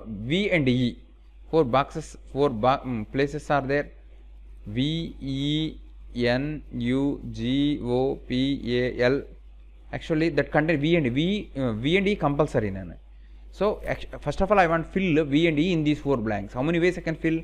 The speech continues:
Four P two ways you can fill. In each permutation, in among these four P two permutation, I have three,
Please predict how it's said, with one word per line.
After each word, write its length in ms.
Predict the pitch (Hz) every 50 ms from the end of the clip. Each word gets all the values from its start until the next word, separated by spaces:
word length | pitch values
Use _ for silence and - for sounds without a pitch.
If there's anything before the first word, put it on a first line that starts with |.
| - - - - - -
Four 180 | - 190 185 170
P 140 | - - 139
two 180 | - 139 147
ways 160 | 160 165 156
you 60 | - -
can 140 | 113 101
fill. 160 | 98 - - - - - - - - - - - - -
In 100 | - 127 127
each 380 | - 175 190 220 247 226 -
permutation, 800 | 190 185 165 156 151 147 123 123 117 117 113 - 190 214 240 240 - - - - - - -
in 120 | - 123 131 127
among 300 | 131 131 160 190 214 180 147
these 200 | 170 196 202 -
four 180 | - 160 175
P 140 | 175 175 190
two 120 | 170 170
permutation, 680 | 156 139 123 120 113 110 117 113 120 - 175 196 226 226 - - - - - - - -
I 60 | 165
have 300 | 151 175 196 214 202 - - - - -
three, 280 | - 185 - 185 139